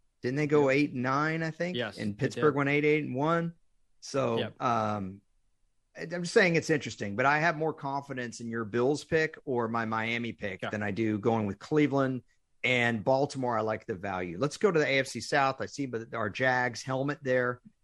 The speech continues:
Speaker 1: We can't cheat, cheat here 'cause it doesn't really look like Tech Mobile. I mean, they didn't have Jacksonville in
Speaker 2: I know.
Speaker 1: Tecmo Super
Speaker 2: I
Speaker 1: Bowl.
Speaker 2: know. We had to
Speaker 1: Yeah.
Speaker 2: make it. Uh, all right, so let's start with this. Jacksonville minus one fifty-five to win the division. If you bet, uh,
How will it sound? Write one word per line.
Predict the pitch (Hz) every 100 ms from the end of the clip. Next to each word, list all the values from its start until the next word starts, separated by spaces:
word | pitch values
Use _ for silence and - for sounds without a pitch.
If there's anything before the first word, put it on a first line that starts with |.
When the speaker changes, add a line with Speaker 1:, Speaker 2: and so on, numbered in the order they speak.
| _
Speaker 1:
We | 240
can't | 359 330
cheat, | - 180 143 -
cheat | - 151 139
here | 107 104 101
'cause | - 120
it |
doesn't | 196 214 156
really | 139
look | 120 110
like | 90 -
Tech | 92
Mobile. | 98 101 87
I | 135
mean, | 120 110 80 - _ _ -
they | 202
didn't | 185
have | 170 185
Jacksonville | 120 104 - 90 87 80 80 -
in | 87
Speaker 2:
I | 123 123
know. | 104 -
Speaker 1:
Tecmo |
Super | - - -
Speaker 2:
I | -
Speaker 1:
Bowl. | -
Speaker 2:
know. | - -
We |
had | 127
to | -
Speaker 1:
Yeah. | - _ _
Speaker 2:
make | - -
it. | - _ - -
Uh, | 127 131 127
all | 139
right, | 98
so | - 156
let's | 160
start | 202 160
with | 123
this. | 107
Jacksonville | - 143 147 - 147 139
minus | 117 120 123 147 165 -
one | 135 139
fifty-five | 135 143 156 - 107 92 101 - -
to |
win | 110 113
the | 113
division. | 110 110 - 117
If | 104
you | 107
bet, | 98 120 -
uh, | 120